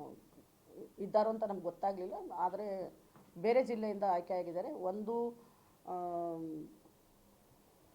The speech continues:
ಇನ್ವಿಟೇಷನ್ ಕಾರ್ಡಲ್ಲಿದ್ದಾರೆ. ಒಬ್ಬರು, ಆ, ಚಿಕ್ಕಮಗಳೂರು ಜಿಲ್ಲೆಯಿಂದ ಸ-, ಆಯ್ಕೆಯಾಗಿದ್ದಾರೆ. ಆಮ್, ಎಸ್ ಸಿ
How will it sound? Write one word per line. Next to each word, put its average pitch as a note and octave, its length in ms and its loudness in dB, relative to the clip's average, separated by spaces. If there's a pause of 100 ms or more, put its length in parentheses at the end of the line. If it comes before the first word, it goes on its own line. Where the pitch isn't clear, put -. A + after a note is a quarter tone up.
ಇನ್ವಿಟೇಷನ್ F#3+ 460 -6
ಕಾರ್ಡಲ್ಲಿದ್ದಾರೆ. - 640 -14 (880)
ಒಬ್ಬರು, B3+ 600 2 (400)
ಆ, F3+ 320 0
ಚಿಕ್ಕಮಗಳೂರು B3 640 -2
ಜಿಲ್ಲೆಯಿಂದ G3 460 -4
ಸ-, F#3 220 0 (120)
ಆಯ್ಕೆಯಾಗಿದ್ದಾರೆ. E3 800 -2 (460)
ಆಮ್, D3 1000 -10 (3500)
ಎಸ್ G3+ 220 -4
ಸಿ B3 580 -8